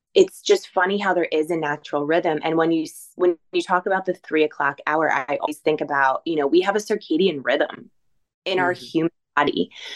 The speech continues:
Speaker 1: to where there is, like, a,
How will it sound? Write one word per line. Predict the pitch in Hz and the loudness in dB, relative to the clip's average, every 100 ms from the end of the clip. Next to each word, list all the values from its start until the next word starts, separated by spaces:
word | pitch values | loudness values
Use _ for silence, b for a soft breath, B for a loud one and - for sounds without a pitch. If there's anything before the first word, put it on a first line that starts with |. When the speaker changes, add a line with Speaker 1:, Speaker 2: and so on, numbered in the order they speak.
| B B | B B
Speaker 1:
to | - 202 | -4 -2
where | 175 160 156 151 - _ _ _ _ - | 0 0 2 0 -4 _ _ _ _ -10
there | 170 175 185 | -2 2 2
is, | 185 190 185 175 160 _ _ _ | 2 0 0 0 -4 _ _ _
like, | 170 170 170 170 | -4 -2 0 0
a, | 170 196 - 214 | -2 -2 -4 -8